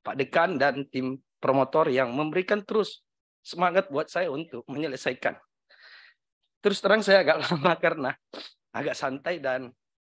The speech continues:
selain daripada saya mengajar juga, saya juga punya aktivitas dan alhamdulillah saya bisa menyelesaikan hari ini dan ini sa-, sangat bangga, Pak, dengan pencapaian yang ada hari ini.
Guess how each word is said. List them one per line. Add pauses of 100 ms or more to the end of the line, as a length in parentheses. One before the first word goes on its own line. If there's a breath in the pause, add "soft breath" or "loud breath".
(760)
selain
daripada
saya
mengajar
juga,
saya
juga
punya
aktivitas (160)
dan (880 soft breath)
alhamdulillah
saya
bisa
menyelesaikan
hari
ini (480)
dan (240)
ini
sa-,
sangat
bangga,
Pak,
dengan
pencapaian
yang
ada
hari
ini.